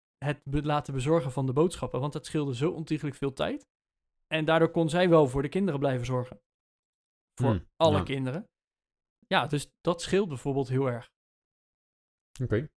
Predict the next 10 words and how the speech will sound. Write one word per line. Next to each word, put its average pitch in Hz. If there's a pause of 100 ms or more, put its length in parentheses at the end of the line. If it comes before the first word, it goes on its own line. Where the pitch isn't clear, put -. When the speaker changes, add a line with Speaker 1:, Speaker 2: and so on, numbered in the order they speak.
(220)
Speaker 1:
En 151
Speaker 2:
Ja. 117 (600)
Speaker 1:
ja, -
misschien 156
als, -
als 151
laatste 160
voorbeeld 175
nog 165
wel, 170